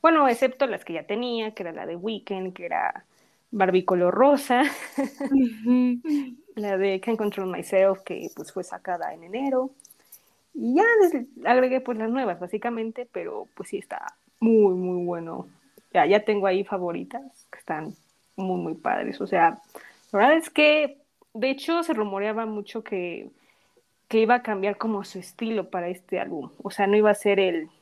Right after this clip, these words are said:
Speaker 1: el típico The Weeknd que vimos que era Barbie Girl in a Barbie Pink World. <laughs>
Speaker 2: Ajá.
Speaker 1: Ahora es algo como más maduro, más,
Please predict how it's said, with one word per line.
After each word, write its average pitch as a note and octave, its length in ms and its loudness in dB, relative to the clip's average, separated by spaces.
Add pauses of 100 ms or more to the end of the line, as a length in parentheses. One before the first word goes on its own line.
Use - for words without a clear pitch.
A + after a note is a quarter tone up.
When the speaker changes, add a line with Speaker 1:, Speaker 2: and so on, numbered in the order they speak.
(280)
Speaker 1:
el F3+ 200 -6
típico F#3+ 680 0
The G3 120 8
Weeknd F3+ 560 2
que - 220 -4
vimos E3+ 360 -6
que - 140 -10
era - 280 -8 (440)
Barbie D#3 400 -2 (640)
Girl F3+ 400 4 (160)
in D#3 160 -2
a D3 60 -2
Barbie C#3+ 360 -2 (140)
Pink E3+ 240 -4
World. G3+ 280 4
<laughs> - 720 4
Speaker 2:
Ajá. B3 300 2 (1120)
Speaker 1:
Ahora G#3+ 220 6
es G#3+ 100 -2
algo G#3 220 -2
como F#3 200 -8
más F3+ 220 -10
maduro, F#3+ 380 -4
más, F3+ 260 -12